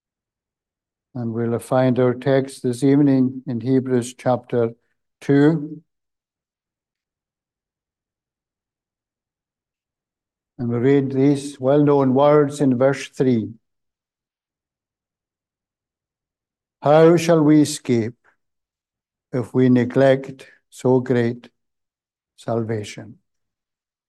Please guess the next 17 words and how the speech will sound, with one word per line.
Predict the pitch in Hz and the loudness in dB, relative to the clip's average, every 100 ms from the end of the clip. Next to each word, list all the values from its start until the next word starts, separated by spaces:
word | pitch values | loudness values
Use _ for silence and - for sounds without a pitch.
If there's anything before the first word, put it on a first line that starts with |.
| _ _ _ _ _ _ _ _ _ _ _ _ | _ _ _ _ _ _ _ _ _ _ _ _
How | - 156 160 160 | -2 0 2 0
shall | 160 131 | 0 0
we | 123 123 | 2 0
escape | 127 - - 120 113 - _ _ _ _ _ _ _ _ _ _ _ | 0 -6 -6 -6 -6 -14 _ _ _ _ _ _ _ _ _ _ _
if | 123 110 | -12 -6
we | 127 123 | -2 0
neglect | 127 123 131 123 120 - - _ _ _ | 0 0 0 0 -4 -14 -20 _ _ _
so | - 120 120 | -10 -4 -4
great | 117 117 110 - _ _ _ _ _ _ _ _ _ _ | -4 -6 -6 -8 _ _ _ _ _ _ _ _ _ _
salvation? | - 113 107 110 110 - 113 170 _ _ _ _ _ _ _ _ _ _ _ _ _ _ _ _ _ _ _ _ _ - | -8 -8 -6 -8 -10 -18 -20 -20 _ _ _ _ _ _ _ _ _ _ _ _ _ _ _ _ _ _ _ _ _ -20
You | - _ _ _ _ _ _ _ _ _ - 123 | -20 _ _ _ _ _ _ _ _ _ -16 -10
know, | 123 131 | -4 -6
of | - | -4
course, | 139 143 147 147 | -2 0 0 -4
that | 131 127 - _ _ _ _ _ _ _ _ _ _ 170 | -4 -4 -6 _ _ _ _ _ _ _ _ _ _ -10
this, | 127 139 135 - 127 | -2 -2 -2 -8 -8
um, | 123 120 127 143 | -6 -6 -8 -12